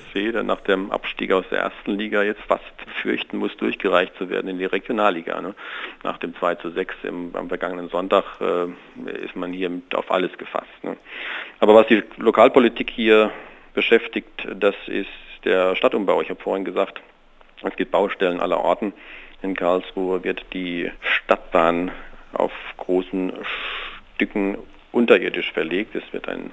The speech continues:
ungefähr zwei bis drei Kilometer langer Tunnel gegraben, auf dem die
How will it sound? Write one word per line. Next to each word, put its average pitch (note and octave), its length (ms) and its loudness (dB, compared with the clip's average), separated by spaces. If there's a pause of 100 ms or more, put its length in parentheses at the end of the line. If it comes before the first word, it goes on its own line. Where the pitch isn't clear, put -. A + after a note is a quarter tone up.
(120)
ungefähr - 320 -6
zwei F#2 180 -2
bis F2+ 140 -6
drei F2+ 180 0
Kilometer F2+ 400 -4
langer F2 220 -2
Tunnel A#2+ 340 4 (140)
gegraben, F2 500 2 (560)
auf - 220 -4
dem F2 200 -2
die E2+ 160 -4